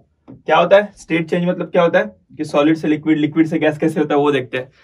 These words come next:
तो क्या होता है देखो, जब कभी,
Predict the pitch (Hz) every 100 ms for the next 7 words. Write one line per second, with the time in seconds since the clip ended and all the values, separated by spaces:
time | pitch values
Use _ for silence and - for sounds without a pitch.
0 | _ _ - 170 170 - _ 214 254 254
1 | 214 190 240 247 - _ _ _ _ _
2 | _ _ _ _ _ _ _ _ _ _
3 | 156 139 269 269 254 180